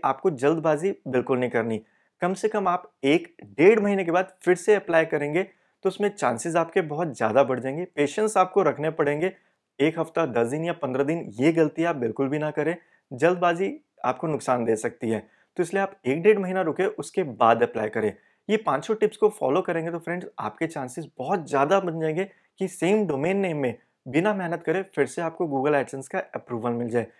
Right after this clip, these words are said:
एटलीस्ट आप इस चीज़ के लिए ट्राई कर सकते हैं कि अगर आपको दोबारा वेबसाइट बना के नया डोमेन परचेज करना है, सब कुछ नया करना है, तो उससे तो बेटर है आप एक महीना और इंतज़ार करके इस चीज़ को ट्राई ज़रूर करें। बाकी डिसीजन लेना आपका काम है, मैं किसी भी बात की गारंटी नहीं लूँगा।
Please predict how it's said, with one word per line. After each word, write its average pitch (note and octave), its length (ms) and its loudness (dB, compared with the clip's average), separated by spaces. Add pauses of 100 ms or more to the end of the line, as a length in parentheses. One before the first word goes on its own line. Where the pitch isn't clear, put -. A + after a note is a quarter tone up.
(260)
एटलीस्ट G#3+ 380 -4
आप G#3 160 -2
इस E3 180 -2
चीज़ E3 180 -10
के F#3+ 80 -4
लिए G3 80 0
ट्राई C#3 280 2
कर C#3+ 160 0
सकते B2+ 320 -6
हैं D#3+ 100 0
कि - 140 -10 (100)
अगर C#3 200 0
आपको D3 220 -2
दोबारा A2+ 420 2
वेबसाइट F#3+ 400 2
बना F3 200 -2
के F3 180 -2 (300)
नया B2+ 240 0
डोमेन E3+ 320 -2
परचेज D3 400 -4
करना C#3+ 200 -6
है, D3+ 60 -8
सब - 200 -8
कुछ G#3+ 240 -4
नया G3 160 -2
करना E3 260 -4
है, F3+ 100 -6 (380)
तो F#3+ 40 -4
उससे - 340 -2
तो G3+ 140 4
बेटर E3 320 2
है F#3 180 -2
आप - 240 -4
एक C#3+ 200 0
महीना D#3 240 -4
और C#3 240 2
इंतज़ार C3 380 0
करके B2+ 320 -2 (120)
इस D#3 180 -2
चीज़ C#3+ 180 -6
को E3 120 -6
ट्राई D#3 280 -2 (280)
ज़रूर A#2+ 360 2
करें। A2+ 220 2 (340)
बाकी F3 260 2
डिसीजन D3+ 480 -2
लेना D#3+ 200 0
आपका D#3 260 0
काम D3 260 -4
है, D#3+ 60 -4
मैं E3+ 120 -8
किसी B2+ 280 -12
भी D3 140 2
बात C3+ 220 0
की D#3 100 -8
गारंटी G#2+ 440 -4
नहीं F3 140 -2
लूँगा। E3 340 -2